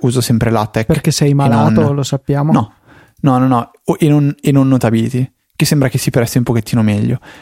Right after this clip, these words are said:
Speaker 1: Allora, il grossissimo problema di Notability, e io non avrei la più pallida idea di come risolverlo, è questo: che nel momento in cui si va a fare la revisione di un documento, eh, creato e si deve aggiungere e cancellare qualcosa o modificare, si rischia di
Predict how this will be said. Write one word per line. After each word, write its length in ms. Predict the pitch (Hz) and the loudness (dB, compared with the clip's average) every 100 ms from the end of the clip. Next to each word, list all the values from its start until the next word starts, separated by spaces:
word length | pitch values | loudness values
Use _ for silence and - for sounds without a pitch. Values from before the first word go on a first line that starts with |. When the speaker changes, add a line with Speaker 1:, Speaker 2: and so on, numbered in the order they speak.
| - | -8
Speaker 1:
Allora, 220 | - 139 | 0 2
il 200 | 143 196 | 2 2
grossissimo 680 | 151 160 - 190 175 - 139 | 2 0 0 -2 -2 0 0
problema 360 | 117 127 113 113 | 0 0 0 2
di 80 | 113 | 0
Notability, 520 | 113 117 117 110 117 | 0 0 0 0 0
e 100 | 147 | 2
io 100 | 170 | 2
non 120 | 160 | 2
avrei 220 | 123 131 | 2 2
la 80 | 143 | 0
più 120 | 127 | -2
pallida 260 | 123 120 120 | -2 -2 0
idea 140 | 123 | 0
di 100 | 131 | 0
come 220 | 123 120 113 | 0 0 0
risolverlo, 580 | 113 117 110 117 120 - - - | 0 -2 -2 -2 -4 -6 -14 -8
è 100 | - | -6
questo: 400 | - 107 - - 147 | -2 -2 -2 -8 -2
che 120 | 165 | 0
nel 80 | 180 | 2
momento 340 | 147 147 139 | 2 0 0
in 80 | 139 | 0
cui 140 | 139 | 0
si 100 | 131 | 0
va 60 | 123 | -2
a 40 | |
fare 280 | - 120 127 | 0 0 2
la 140 | 120 | 2
revisione 640 | 117 117 117 117 110 107 117 | 0 -2 -2 0 2 0 0
di 160 | 143 120 | 0 0
un 80 | 120 | 0
documento, 680 | 113 120 117 120 113 107 101 - | 0 0 0 0 0 -2 -4 -6
eh, 240 | 131 110 113 | -4 -2 -2
creato 500 | 127 117 - 127 - - - - | -2 -2 -4 -6 -8 -12 -12 -2
e 120 | 135 | 0
si 140 | - | 0
deve 340 | 131 120 127 120 | 0 0 0 0
aggiungere 560 | 120 120 135 139 127 | -2 0 0 2 0
e 20 | 120 | 0
cancellare 560 | 120 117 120 120 123 | -2 -2 0 0 0
qualcosa 520 | 117 113 - 123 127 | -2 -2 0 0 0
o 40 | 120 | 0
modificare, 680 | 113 113 123 117 104 101 - - - - | 0 0 -2 -2 -2 -2 -4 -10 -20 -14
si 160 | - 196 | -2 0
rischia 320 | 190 - 156 | 0 0 0
di 280 | 165 170 | 0 0